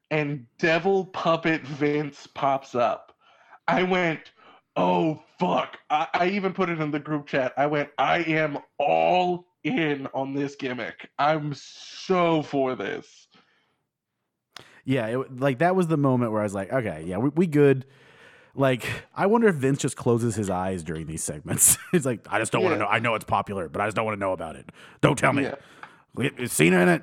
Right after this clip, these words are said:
Speaker 2: I'll watch that part. I'll watch him. He, he's got that beef. He's got that
Speaker 1: Yeah, he's
Speaker 2: beef."
Speaker 1: got the beef.
Speaker 2: Uh, but yeah, th-, like, and then I guess, you know, it, like, The Fiend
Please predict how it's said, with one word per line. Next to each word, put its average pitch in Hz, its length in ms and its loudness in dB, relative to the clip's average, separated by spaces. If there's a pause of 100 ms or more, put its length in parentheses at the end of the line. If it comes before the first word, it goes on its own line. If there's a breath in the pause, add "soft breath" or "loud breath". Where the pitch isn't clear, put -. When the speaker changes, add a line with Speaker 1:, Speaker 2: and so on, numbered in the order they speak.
Speaker 2:
I'll 117 340 2
watch 113 220 -4
that 82 160 -8
part. 73 180 -8
I'll 135 140 2
watch 127 200 0
him. - 260 -20
He, 113 140 -4
he's 92 160 -6
got 101 180 -6
that 82 200 -8
beef. - 340 -14 (380 soft breath)
He's 98 180 -4
got 80 200 -8
that 76 220 -8
Speaker 1:
Yeah, - 100 -12
he's 78 240 -6
Speaker 2:
beef." 82 240 -6
Speaker 1:
got 60 100 -14
the - 60 -12
beef. 50 160 -12 (1300 soft breath)
Speaker 2:
Uh, 113 420 2 (480)
but 165 200 2
yeah, 143 180 6
th-, 147 200 0
like, 160 260 4 (680 loud breath)
and 180 120 6
then 208 240 6
I 170 80 6
guess, 180 280 4
you 170 100 6
know, 123 240 6
it, 143 400 -4 (180)
like, 147 360 -2 (300 loud breath)
The 147 100 6
Fiend 185 640 4